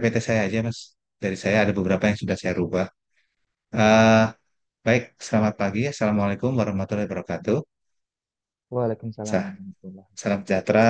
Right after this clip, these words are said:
Speaker 1: bagi kita semua, yang terhormat Dewan Deraksi dari Mutu Agung Lestari, dan juga pihak manajemen,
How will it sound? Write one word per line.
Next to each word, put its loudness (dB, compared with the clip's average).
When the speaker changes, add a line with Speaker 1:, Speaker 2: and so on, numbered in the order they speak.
Speaker 1:
bagi 2
kita 0
semua, 0
yang -2
terhormat -2
Dewan 0
Deraksi -2
dari 2
Mutu 4
Agung 2
Lestari, 4
dan 0
juga 0
pihak 2
manajemen, 0